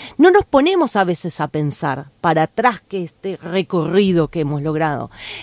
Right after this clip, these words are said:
Entonces, si en mil novecientos sesenta, con la modificación del Código Civil, pudimos lograr tener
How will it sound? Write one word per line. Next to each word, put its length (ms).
Entonces, 840
si 160
en 140
mil 160
novecientos 420
sesenta, 340
con 180
la 100
modificación 760
del 160
Código 380
Civil, 540
pudimos 760
lograr 560
tener 460